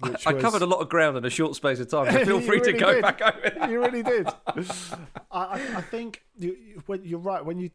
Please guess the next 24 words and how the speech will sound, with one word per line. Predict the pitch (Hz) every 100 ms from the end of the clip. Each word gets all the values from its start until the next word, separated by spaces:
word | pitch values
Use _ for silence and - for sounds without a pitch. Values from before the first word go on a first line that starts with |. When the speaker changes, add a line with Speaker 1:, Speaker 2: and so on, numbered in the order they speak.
| -
Speaker 2:
when | 185
you | 196
talk | - 185
about | 165 139
the | 139
successive | 127 - 151 - 123 131 -
Champions | 135 123 127 123 113
League | 117 117
finals | 120 117 110
and | 117
it | 123
feeling | - 135 123 120
as | 117
if | 117
they're | - 117
winding | 113 117 113 117 117
down | 113 113 60 - - - _ _
Speaker 1:
Mm-hmm. | 95 85 90
Speaker 2:
after | 120 117 120
that, | 117 -
it's | 123
not | 160 185 185
just | 160 156 -
because | 135 - 117 123 120